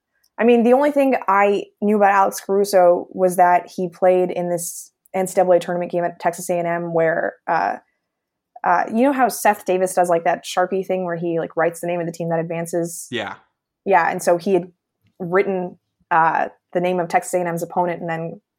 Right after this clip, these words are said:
Speaker 1: they ended up coming back, like, after he had Sharpied it. So it's, like, the first time Seth Davis has gotten it wrong. That's all I knew about Alex <laughs> Caruso,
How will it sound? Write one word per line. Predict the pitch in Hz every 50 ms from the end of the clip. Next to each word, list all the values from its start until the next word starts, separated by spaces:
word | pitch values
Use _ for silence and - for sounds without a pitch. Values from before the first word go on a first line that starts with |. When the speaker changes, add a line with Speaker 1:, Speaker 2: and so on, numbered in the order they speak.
| _
Speaker 1:
they | - 170
ended | 170 175 175
up | 160 160
coming | - 175 175 170 170
back, | 170 160 160 165 -
like, | 170 - -
after | - 147 160 - - 170
he | 170 160
had | 156 -
Sharpied | - 165 165 160 151 147
it. | 147 - -
So | - -
it's, | - - -
like, | - -
the | 156
first | - - 180 170 175 -
time | - 170 165 165
Seth | 165 - 170 -
Davis | - 160 170 165
has | 165 175
gotten | - 151 - -
it | -
wrong. | - 143 - - _ _ _ - _ _
That's | - 196 233 247 - - -
all | 196 202 208
I | 196 185
knew | 180 165
about | 160 -
Alex | - - 208 196 - -
<laughs> |
Caruso, | - 214 - - - - 247